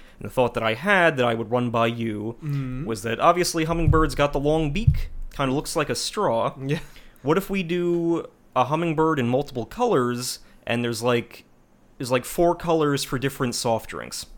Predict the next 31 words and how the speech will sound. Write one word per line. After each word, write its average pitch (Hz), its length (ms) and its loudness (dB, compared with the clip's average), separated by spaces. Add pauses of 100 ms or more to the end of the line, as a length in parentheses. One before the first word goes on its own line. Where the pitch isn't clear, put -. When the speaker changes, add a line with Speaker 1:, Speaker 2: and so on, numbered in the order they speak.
(300)
Speaker 2:
Okay. 135 480 -4
Speaker 1:
'Cause 120 160 0
it, 127 160 -2
it 120 120 0
Speaker 2:
All 175 60 -4
Speaker 1:
gets 135 220 2
Speaker 2:
right. 202 100 2
Speaker 1:
sugary 170 460 0
drinks. 151 400 -2
Speaker 2:
I 131 100 2
love 143 240 2
that. 302 300 0 (320)
Speaker 1:
It 123 160 -4
kind 131 260 2
of, 117 380 -2
that 131 240 2
gives 135 260 0
it 143 220 0
the 127 140 0
Speaker 2:
The 120 160 4
energy. 147 580 0
Gives 147 240 -2
it 175 100 -2
wings. 185 640 -4
Speaker 1:
it 143 180 -4
needs 143 420 2
to, 131 120 0
like, 117 500 -2
you 147 140 0
Speaker 2:
Yeah. 107 100 2
Speaker 1:
know, - 180 -2